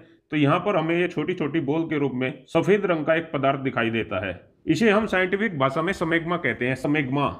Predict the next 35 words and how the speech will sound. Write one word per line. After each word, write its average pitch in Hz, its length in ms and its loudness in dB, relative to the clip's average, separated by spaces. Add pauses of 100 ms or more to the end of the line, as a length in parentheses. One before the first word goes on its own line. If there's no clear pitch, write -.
(240)
तो 147 80 -6
दोस्तों, 180 260 2
ये 214 60 4
समेग्मा 180 480 0
क्या 165 200 2
होता 147 360 2
है, 165 240 0
ये 170 100 0
कहाँ 165 280 -2
से - 140 -6
आता 113 280 0
है, 120 320 -2
इसके 147 220 0
क्या 185 220 2
क्या 190 140 -2
नुकसान 160 360 -2
हो 127 60 -2
सकते 131 280 -8
हैं 156 80 -2
और 185 140 0
इसे 180 160 -2
हम 185 100 -2 (100)
कैसे 180 240 2
ठीक 180 240 -2
कर 135 160 -2
सकते - 280 -10
हैं, 107 260 -6 (200)
ये 147 100 -2
वीडियो 185 360 2
में 196 200 0
मैं 170 140 0
आपको 143 300 0
बताने 104 340 -2
वाला 98 220 -4
हूँ। 92 160 -10